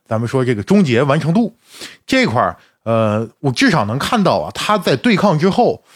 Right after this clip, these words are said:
他是想把球放进去的，而不像是说上个，呃，季后赛的时候，他完全就是冲进去，我就两手往上一扬，我就等哨，对吧？哨响不响？那我就等，没有哨的话，我跟裁-，裁判抱怨。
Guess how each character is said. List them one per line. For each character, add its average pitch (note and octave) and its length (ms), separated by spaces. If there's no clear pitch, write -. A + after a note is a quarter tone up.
他 A3 100
是 G#3 140
想 D3+ 340
把 G#3 140
球 A2+ 240
放 E3+ 280
进 G#2 160
去 - 120
的， - 80
而 E3 140
不 C#3 200
像 G#3+ 220
是 D#3 100
说 G3 140
上 B3 340
个， A2 200
呃， B2 180
季 F#3+ 200
后 F#3 120
赛 G#3+ 200
的 A#2 100
时 G#2 60
候， G2+ 80
他 - 180
完 D3+ 340
全 E3 240
就 F3+ 80
是 C3 80
冲 A#3+ 240
进 A#3 140
去， B2+ 80
我 G2+ 180
就 C3 100
两 F3+ 180
手 G3 100
往 C#3 160
上 F3 80
一 D3 80
扬， A#2 220
我 C3+ 100
就 - 60
等 B2 200
哨， - 360
对 F3 100
吧？ E3 140
哨 A3+ 240
响 A2+ 240
不 G3 40
响？ A2+ 320
那 C3+ 80
我 A2 120
就 D#3 100
等， G#2+ 240
没 D3 140
有 F#3 100
哨 F3 200
的 A#2+ 60
话， A2 140
我 A2+ 120
跟 D3+ 140
裁-， A2+ 240
裁 - 180
判 D#3+ 160
抱 E3 180
怨。 F#2 120